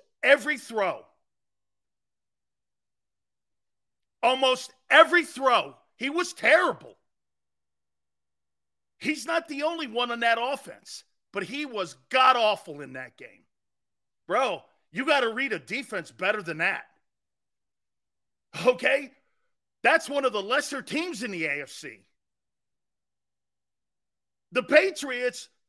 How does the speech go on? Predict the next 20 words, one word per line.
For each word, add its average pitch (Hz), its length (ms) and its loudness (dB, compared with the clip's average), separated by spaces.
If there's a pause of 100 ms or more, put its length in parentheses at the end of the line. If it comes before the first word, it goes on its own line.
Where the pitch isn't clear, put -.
(100)
might 302 340 2
win 285 200 -4
seven 302 520 0
games. 269 760 -2 (2000)
That 302 200 2
was - 160 -10
terrible. 220 420 0 (1800)
And 202 160 -4
you 220 80 -2
know 269 140 4
what 302 180 2
everyone 262 460 0
in 220 80 -8
Philly's 220 420 -4
doing? 254 440 -2 (840)
They're 262 100 -2
blaming 277 440 -4
the 233 100 -2
play 262 300 0
caller 135 420 -6